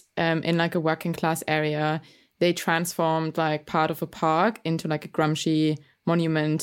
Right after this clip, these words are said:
to, like, teach. Like, they had basically, like, a whole library of just, like, free radical political education. But then they also, like, just, like, like, had, like, food events and, like, I don't know, were just, like, and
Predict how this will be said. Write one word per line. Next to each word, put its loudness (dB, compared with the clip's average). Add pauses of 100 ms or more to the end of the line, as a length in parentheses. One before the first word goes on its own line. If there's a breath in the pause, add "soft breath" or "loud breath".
to, -4
like, 0
teach. -2 (240 soft breath)
Like, 2
they 6
had 2
basically, 0
like, 2
a 2
whole 4
library 2
of -4
just, -4
like, -2
free 0
radical 0
political -4
education. -2 (300 loud breath)
But -2
then 4
they 4
also, 0
like, 0
just, -2
like, 0 (320)
like, 0
had, -2
like, -2
food 2
events 0
and, -2
like, -2 (340 loud breath)
I 2
don't 6
know, 6
were 2
just, -2
like, 2
and 2